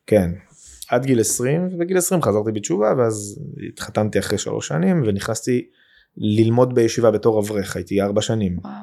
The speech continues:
Speaker 1: כן, למדתי שנים, לא סתם תפסתי את התורה, אז כאילו,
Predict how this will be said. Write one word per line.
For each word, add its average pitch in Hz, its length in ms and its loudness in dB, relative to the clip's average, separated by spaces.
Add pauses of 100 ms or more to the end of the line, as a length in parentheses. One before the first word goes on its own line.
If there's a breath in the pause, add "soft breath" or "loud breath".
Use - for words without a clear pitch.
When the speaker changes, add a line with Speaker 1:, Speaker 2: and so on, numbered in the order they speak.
(220)
Speaker 1:
כן, 107 200 2
למדתי 107 580 0
שנים, 104 360 -2 (120)
לא 92 100 -6
סתם 104 260 -2 (160)
תפסתי - 340 -6
את - 60 -2
התורה, 95 340 -2
אז 95 100 -6
כאילו, 107 240 -2